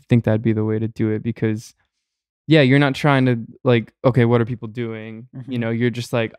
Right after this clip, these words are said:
Speaker 1: "I made a song that I like. Here's how I wanna put it out.
Speaker 2: Yep.
Speaker 1: And this is how I'm gonna put it out." It's, it's not like stopping and waiting, but it's more so, like, it's acting on it in your own way, I think.
Speaker 2: That's cool.
Speaker 1: Which
Speaker 2: That's
Speaker 1: is kinda
Speaker 2: cool.
Speaker 1: what I've always done,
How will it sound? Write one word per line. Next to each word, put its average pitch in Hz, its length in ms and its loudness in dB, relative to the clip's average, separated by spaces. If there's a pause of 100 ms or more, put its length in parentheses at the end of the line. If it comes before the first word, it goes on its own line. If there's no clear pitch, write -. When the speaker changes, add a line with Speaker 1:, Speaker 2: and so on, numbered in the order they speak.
(160)
Speaker 1:
"I 139 120 2
made 143 140 4
a 143 40 2
song 135 280 0
that 123 80 2
I 120 100 4
like. 117 380 -2 (320)
Here's 147 320 2
how 147 100 4
I 131 60 2
wanna 120 160 0
put 117 160 -4
it 113 80 -4
out. 110 420 -4
Speaker 2:
Yep. 117 300 -12
Speaker 1:
And 127 100 4
this 120 100 2
is 120 60 -2
how 120 120 0
I'm 113 60 0
gonna 113 140 -2
put 110 160 -8
it 110 60 -6
out." 110 180 -4
It's, - 180 -6
it's - 640 -20
not 170 160 2
like 180 140 2
stopping 143 640 -2
and 120 140 -4
waiting, 123 340 2
but 120 120 2
it's 113 180 -2
more 120 200 4
so, 117 280 -2
like, 110 240 -4
it's 143 200 2
acting 151 420 0
on 165 160 2
it 165 80 2
in 131 100 2
your 123 140 2
own 117 180 -2
way, 110 240 -6
I 120 80 -10
think. - 340 -16 (120)
Speaker 2:
That's 120 180 -12
cool. 113 240 -14 (200)
Speaker 1:
Which 156 140 2
Speaker 2:
That's 196 100 2
Speaker 1:
is - 20 -14
kinda 226 160 2
Speaker 2:
cool. 226 40 4
Speaker 1:
what 208 80 2
I've 147 80 0
always 123 220 2
done, 117 500 -6